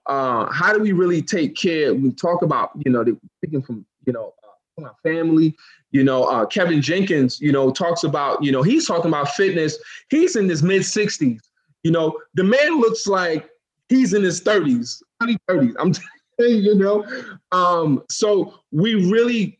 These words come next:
you know, and, and then we also have, um, Raleek, who's a boxer. He's, he's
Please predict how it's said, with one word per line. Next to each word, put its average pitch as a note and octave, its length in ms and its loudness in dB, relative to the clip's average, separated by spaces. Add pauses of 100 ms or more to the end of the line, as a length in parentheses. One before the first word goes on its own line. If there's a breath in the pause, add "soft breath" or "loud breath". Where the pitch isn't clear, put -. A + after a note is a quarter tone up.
(140)
you F#3 140 4
know, F#3 200 0
and, F#3 180 0
and G3+ 160 2
then G#3+ 80 2
we A3 120 0
also G#3 300 -2
have, F3 440 -2
um, C#3+ 540 0 (300)
Raleek, F3 520 0 (280)
who's F3+ 300 2
a C#3+ 80 2
boxer. D#3 720 0
He's, D3 260 -6
he's D3+ 160 -2